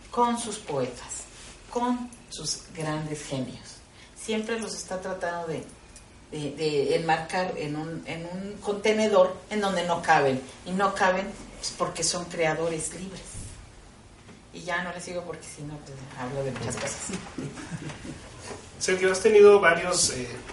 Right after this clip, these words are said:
Speaker 2: varios símbolos, varios personajes que, a los que has, eh, de los que has hecho exploración en tu obra, entre ellos, no sé, las calaveras, por ejemplo, incluso los luchadores en algún momento también,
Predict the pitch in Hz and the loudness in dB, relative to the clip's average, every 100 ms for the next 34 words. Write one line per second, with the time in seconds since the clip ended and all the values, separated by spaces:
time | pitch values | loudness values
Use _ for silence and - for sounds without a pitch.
0 | - - - - 135 135 - - 156 151 | -12 -8 -8 2 4 6 4 2 2 0
1 | 135 143 - - 131 - 123 135 139 131 | 4 4 2 2 2 4 2 2 2 0
2 | 120 - 107 104 - - - - - - | -2 -6 -10 -10 -16 -18 -20 -20 -16 -8
3 | 127 120 - 123 120 131 117 110 - - | -6 -6 -6 -4 -4 -4 -6 -8 -10 -16
4 | - - - 120 135 131 127 135 131 - | -20 -20 -20 -8 -6 -4 -4 -2 -2 -4
5 | 135 127 127 - 120 113 - 139 131 120 | -6 -6 -6 -6 -6 -2 0 0 -2 -4
6 | 117 123 120 120 127 - - - 254 - | -8 -8 -6 -4 -6 -10 -14 -10 -8 -10
7 | - 117 123 127 127 117 113 113 113 - | -14 -6 -2 -2 0 -2 -2 -2 -2 -4
8 | 113 120 135 123 - 113 113 123 120 117 | -2 0 0 0 -4 -8 -8 -8 -8 -6
9 | 117 - - - 127 139 - 131 120 113 | -6 -8 -16 -14 -6 -4 -2 -2 -4 -6
10 | 117 127 139 131 123 120 120 123 120 120 | -6 -2 -2 0 -2 -6 -10 -10 -8 -8
11 | 117 113 110 123 127 | -10 -10 -12 -10 -10